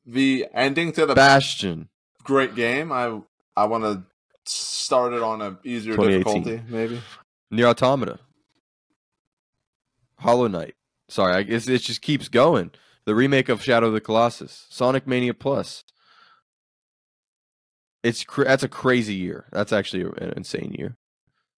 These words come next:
Speaker 2: Fortnite. Uh, Pokemon Go.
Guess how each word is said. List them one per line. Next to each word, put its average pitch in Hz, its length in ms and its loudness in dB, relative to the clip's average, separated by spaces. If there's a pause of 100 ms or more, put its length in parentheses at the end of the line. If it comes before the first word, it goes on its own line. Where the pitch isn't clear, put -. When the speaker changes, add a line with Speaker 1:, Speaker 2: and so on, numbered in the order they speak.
(440)
Speaker 2:
Fortnite. 160 460 8 (2500)
Uh, 95 340 2
Pokemon 131 600 2
Go. 107 480 2